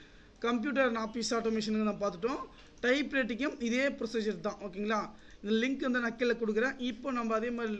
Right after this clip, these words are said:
கிளிக் பண்ணிங்கன்னா, இதுக்கும் அதே மாதிரி ப்ராசஸ் தான், ஓகேங்களா? டைப் ரைட்டிங் ஆகட்டும், டைப் ரைட்டிங் ஆகஸ்ட் இது, டிஜிட்டல் லாக்கர். அதே மாதிரி வந்து பாத்தீங்கன்னா, டிஜிட்டல் லாக்கர், இது வந்து பாத்தீங்கன்னா, டெக்னிக்கல் எஜுகேஷன் டைப் ரைட்டிங் உடையது. டைப் ரைட்டிங், ஷார்ட் அண்ட் அக்கௌண்டன்சி.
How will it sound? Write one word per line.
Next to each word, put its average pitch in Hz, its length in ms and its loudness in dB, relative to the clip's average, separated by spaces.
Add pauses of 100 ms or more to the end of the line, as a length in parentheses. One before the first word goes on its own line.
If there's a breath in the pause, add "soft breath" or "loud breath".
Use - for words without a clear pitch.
(120)
கிளிக் 214 240 -4
பண்ணிங்கன்னா, 202 320 -4 (500 loud breath)
இதுக்கும் 262 500 -2
அதே 254 240 4
மாதிரி 240 320 0 (180)
ப்ராசஸ் 214 420 -4
தான், 220 160 -2
ஓகேங்களா? 202 280 -6
டைப் 214 220 0
ரைட்டிங் 214 320 0
ஆகட்டும், 202 420 -4
டைப் 220 220 -2
ரைட்டிங் 202 260 0
ஆகஸ்ட் 202 420 -4
இது, 208 180 -2 (480 loud breath)
டிஜிட்டல் 226 280 0
லாக்கர். 180 260 -4 (340 loud breath)
அதே 220 300 0
மாதிரி 247 240 2
வந்து 214 160 0
பாத்தீங்கன்னா, 214 340 -2 (100)
டிஜிட்டல் 226 440 -4
லாக்கர், 208 280 -2
இது 214 160 -2
வந்து 226 160 -4
பாத்தீங்கன்னா, 214 300 -6 (120)
டெக்னிக்கல் 226 360 0
எஜுகேஷன் 208 360 -2
டைப் 247 320 2
ரைட்டிங் 233 280 2
உடையது. 185 360 -4
டைப் 208 220 0
ரைட்டிங், 214 280 -2
ஷார்ட் 214 280 -2
அண்ட் 214 180 0
அக்கௌண்டன்சி. 196 560 -4